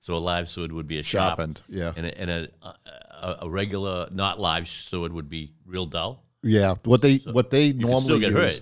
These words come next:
Speaker 2: right? Oh yeah,
Speaker 1: Yeah.
Speaker 2: yeah. Uh, what they normally use is, they're made out of aluminum. I don't particularly like them.
Speaker 1: Right.
Speaker 2: They were called Iaito,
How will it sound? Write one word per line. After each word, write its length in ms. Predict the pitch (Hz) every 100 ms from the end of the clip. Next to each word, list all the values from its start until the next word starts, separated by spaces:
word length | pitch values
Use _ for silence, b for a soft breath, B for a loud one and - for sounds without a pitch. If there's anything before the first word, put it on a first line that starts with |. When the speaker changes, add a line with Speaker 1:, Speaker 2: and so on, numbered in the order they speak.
| -
Speaker 2:
right? 280 | 123 107 87 _
Oh 120 | 139
yeah, 240 | 135 131 90 - _
Speaker 1:
Yeah. 80 | 110
Speaker 2:
yeah. 80 | 104 101 95
Uh, 40 |
what 160 | 107 113
they 80 | 110
normally 300 | 127 120 107
use 140 | 101
is, 140 | 98 85
they're 300 | - 101 104
made 120 | 104
out 120 | 104 101
of 40 |
aluminum. 480 | 92 98 98 85 82 -
I 120 | 107 110
don't 240 | 107 107
particularly 340 | - 98 101
like 320 | 92 101 117 -
them. 200 | 139 135 b b b
Speaker 1:
Right. 140 | 71 -
Speaker 2:
They 80 |
were 100 | 101
called 240 | 92 101 87
Iaito, 640 | 101 104 110 - 87 80